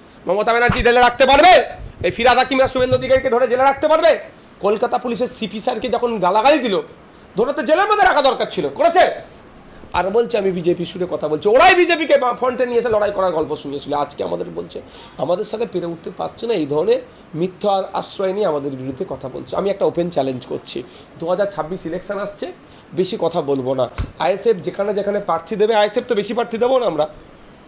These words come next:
পঞ্চাশের আশপাশে দেবো, আরও বাড়তে পারে, এখন সংগঠন চলছে। আমি just তার বলে বোঝার জন্য বলছি,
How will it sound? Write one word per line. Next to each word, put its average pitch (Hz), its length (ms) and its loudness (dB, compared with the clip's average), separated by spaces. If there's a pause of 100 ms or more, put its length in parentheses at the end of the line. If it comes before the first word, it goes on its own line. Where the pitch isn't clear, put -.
(420)
পঞ্চাশের - 380 -2
আশপাশে 196 340 -4
দেবো, 214 240 -4 (1000)
আরও 185 120 -2
বাড়তে 226 300 0
পারে, 226 140 0
এখন 214 240 -2
সংগঠন 202 380 -2
চলছে। 220 340 -6
আমি 226 100 -4
just 247 180 -4
তার 226 120 -4
বলে 170 340 -2
বোঝার 160 420 -4
জন্য 160 180 -4
বলছি, 131 340 -10